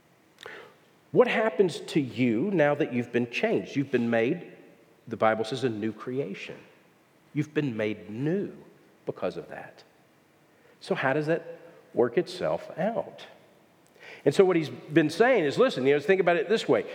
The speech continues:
You were once in this domain of darkness,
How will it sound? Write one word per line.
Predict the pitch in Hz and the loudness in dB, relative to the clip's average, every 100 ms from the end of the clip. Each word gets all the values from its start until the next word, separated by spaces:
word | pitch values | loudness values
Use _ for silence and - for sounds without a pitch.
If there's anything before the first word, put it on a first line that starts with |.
| - | -6
You | 156 208 220 | 2 2 2
were | 196 151 208 240 214 | 2 4 4 6 4
once | 185 156 170 165 | 4 4 2 2
in | 156 | 2
this | 151 - | 2 -2
domain | 147 139 160 160 156 151 | 2 4 6 4 4 2
of | 135 | 2
darkness, | 143 147 120 98 - - | 2 2 -2 -8 -10 -14